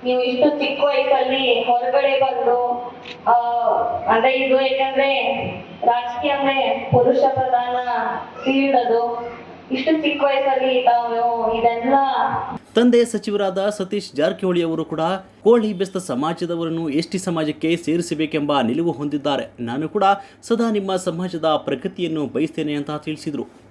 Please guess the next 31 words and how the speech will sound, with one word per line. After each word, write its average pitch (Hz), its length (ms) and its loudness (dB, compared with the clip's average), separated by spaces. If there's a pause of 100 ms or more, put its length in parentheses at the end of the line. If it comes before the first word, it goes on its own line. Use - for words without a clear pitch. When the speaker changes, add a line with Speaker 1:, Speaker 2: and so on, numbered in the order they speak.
(760)
Speaker 2:
ಲೋಕಸಭೆ 220 480 4
ಚುನಾವಣೆಯಲ್ಲಿ 202 680 0
ನಲವತ್ತೈದು 190 600 -2
ದಿನಗಳ 170 180 -2
ನನ್ನ 160 280 0
ಪ್ರಚಾರ 185 480 -4
ಸಭೆಯಲ್ಲಿ 160 460 -4
ಮಹಿಳೆಯರ 151 400 -2
ನನ್ನ 139 240 0
ಬಳಿ 180 300 -2
ಸಾಕಷ್ಟು 165 680 -2
ಮನವಿಗಳನ್ನು 143 600 -4
ಸಲ್ಲಿಸಿದ್ದು, 175 600 -2 (500)
ತಮ್ಮ 196 340 2
ಅಭಿಪ್ರಾಯ 165 460 0
ಹಂಚಿಕೊಂಡಿದ್ದಾರೆ. 135 1040 -6
ಮಹಿಳೆಯರ 196 420 2
ಅಭಿಪ್ರಾಯದಂತೆ 185 960 0
ಉದ್ಯೋಗ 175 440 -2
ಸೃಷ್ಟಿಗೆ 165 640 -4
ಆದ್ಯತೆ 156 360 -2
ನೀಡಲು 156 340 0
ಪ್ರಾಮಾಣಿಕವಾಗಿ 156 840 -2
ಪ್ರಯತ್ನಿಸುತ್ತೇನೆ 151 840 -4
ಎಂದರು. 151 460 -4
ಮಹಿಳೆಯರು 240 440 4
ಹೆಚ್ಚಿನ 214 340 0
ಸಂಖ್ಯೆಯಲ್ಲಿ 196 480 -2
ರಾಜಕೀಯಕ್ಕೆ 180 720 -2
ಬರಬೇಕೆಂಬುದು 160 720 -4
ನನ್ನ 160 180 -4